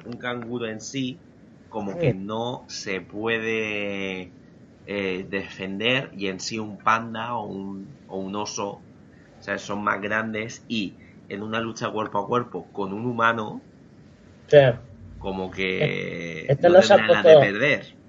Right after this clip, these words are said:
Speaker 2: esto no se ha puesto nunca delante de un canguro, ¿no? No han visto nada, vídeos de National Geographic, ¿no?
Speaker 1: Hostia,
Speaker 2: Porque un
Speaker 1: canguro.
Speaker 2: canguro, un canguro te puede matar de una patada.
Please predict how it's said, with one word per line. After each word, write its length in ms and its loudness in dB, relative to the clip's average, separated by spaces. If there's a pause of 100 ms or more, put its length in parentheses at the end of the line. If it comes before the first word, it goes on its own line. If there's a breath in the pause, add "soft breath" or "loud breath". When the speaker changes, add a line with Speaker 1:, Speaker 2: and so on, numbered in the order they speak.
(320)
Speaker 2:
esto 200 4
no 80 12
se 120 8
ha 40 12
puesto 280 10
nunca 260 12
delante 340 12
de 80 12
un 120 8
canguro, 520 12
¿no? 160 10
No 120 10
han 80 8
visto 260 8
nada, 200 10
vídeos 380 10
de 80 12
National 460 12
Geographic, 560 10
¿no? 240 8 (640)
Speaker 1:
Hostia, 300 -14
Speaker 2:
Porque 320 12
un 160 6
Speaker 1:
canguro. 460 10
Speaker 2:
canguro, 120 -12
un 100 4
canguro 460 12
te 100 10
puede 220 12
matar 320 10
de 80 8
una 140 8
patada. 500 6